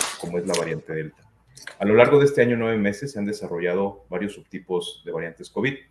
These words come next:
y justamente la que actualmente compete, pues vamos a hablar de ella. Para eso tenemos un invitado, el doctor Óscar Moisés López Anabio. El doctor es médico internista e infectólogo.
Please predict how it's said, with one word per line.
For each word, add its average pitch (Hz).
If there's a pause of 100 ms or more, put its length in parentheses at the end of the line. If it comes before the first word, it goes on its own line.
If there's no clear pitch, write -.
(340)
y 110
justamente 123
la 95
que 90
actualmente 95
compete, 87
pues 87
vamos 87
a -
hablar 78
de 76
ella. - (580)
Para 101
eso 113
tenemos 107
un 110
invitado, 98
el 92
doctor 95
Óscar 90
Moisés 90
López -
Anabio. 87 (220)
El 92
doctor 95
es 95
médico 95
internista 92 (360)
e 92
infectólogo. 104